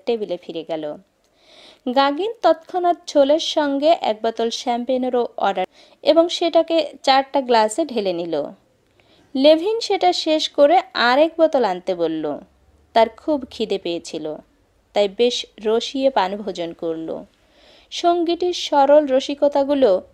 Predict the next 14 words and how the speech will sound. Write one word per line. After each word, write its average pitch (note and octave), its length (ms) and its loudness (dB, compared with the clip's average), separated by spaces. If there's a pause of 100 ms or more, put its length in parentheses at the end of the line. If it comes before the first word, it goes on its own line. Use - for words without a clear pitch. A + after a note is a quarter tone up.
(260)
সে - 240 -4 (120)
আরও C4 360 2
বেশি B3+ 360 -4
রসিয়ে A3+ 480 -2
উপভোগ F#3+ 500 -8
করল। F3 380 -4 (880)
গাগিন A3+ 420 0
গলা A3 340 2
নামিয়ে G3+ 480 -2 (300)
সেন্ট E4+ 480 2
পিটার্সবুর্গের C#4+ 680 0
একটা B3+ 300 -2
নতুন C#4+ 520 -2
রসিকতার B3 640 -2